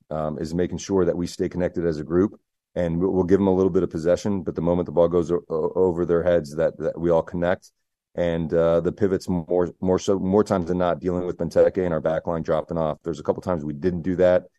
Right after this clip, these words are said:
and we got carved open. But, but I think overall the discipline, um, to stay focused in those moments, 'cause again, the, you gotta think about the human psychology. You're up a man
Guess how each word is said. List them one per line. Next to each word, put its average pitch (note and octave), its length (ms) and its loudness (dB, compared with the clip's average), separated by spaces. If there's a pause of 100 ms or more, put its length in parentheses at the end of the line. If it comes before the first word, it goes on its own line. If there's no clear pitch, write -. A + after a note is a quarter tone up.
(280)
and E2+ 100 -4
we F2 80 0
got D#2+ 220 -4
carved E2 280 2
open. D#2+ 400 -2
But, D#2 200 -2
but F2 120 2
I E2+ 60 4
think G#2+ 220 -2
overall F2+ 340 6
the D#2+ 80 -4
discipline, F2+ 600 -2 (420)
um, D#2+ 640 -2 (120)
to G2 100 -4
stay F#2 500 0 (340)
focused - 600 0
in F#2 140 -2
those F#2 180 0
moments, F2+ 360 0
'cause F2 160 -4
again, E2 320 -2 (300)
the, E2+ 220 -2
you F2+ 180 -6
gotta F#2 180 4
think F#2+ 120 0
about E2+ 180 2
the F2 60 -12
human F2+ 240 -4
psychology. D#2+ 540 0
You're E2 180 2
up F#2 140 2
a D#2+ 40 -4
man D#2+ 440 -2